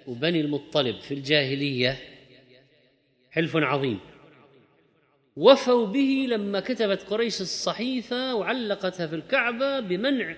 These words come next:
وحصار بني هاشم، فدخل بنو المطلب مع بني هاشم في حصار الشعب،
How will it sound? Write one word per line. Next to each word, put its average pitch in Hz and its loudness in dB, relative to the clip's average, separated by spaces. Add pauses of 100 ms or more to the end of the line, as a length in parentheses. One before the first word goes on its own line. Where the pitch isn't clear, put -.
وحصار 226 -2 (800)
بني 156 4
هاشم، 113 -6 (1900)
فدخل 269 6
بنو 302 6
المطلب 294 2
مع 185 -2
بني 135 -2
هاشم - -8 (540)
في 151 2
حصار 165 2
الشعب، 123 -6